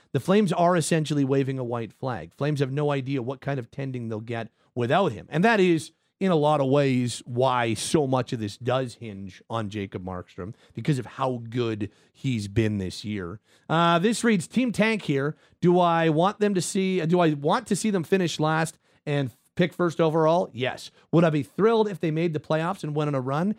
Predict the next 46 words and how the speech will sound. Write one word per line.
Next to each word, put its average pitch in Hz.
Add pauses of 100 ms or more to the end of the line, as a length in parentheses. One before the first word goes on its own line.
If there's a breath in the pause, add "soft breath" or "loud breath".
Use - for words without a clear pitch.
(120 soft breath)
Heck 247
yes. 98 (180 soft breath)
But 151
if 131
these 214
boys 214
are 180
going 175
for 185
the 165
playoffs, 147
they 147
better 156
make 165
it, 117
because 123
missing 196
by 151
a 139
single 185
point 160 (220 loud breath)
and 139
having 143
yet 151
another 156
sixteenth 170
overall 147
pick 139
is 113
not 156
cool. 139 (180 loud breath)
For 151
me, 180
I'm 175
good 170
with 196
either 147
a 131
top 156
ten 151
pick 135
or 143 (240 soft breath)
an 127
entertaining 110
playoff 156
run." 101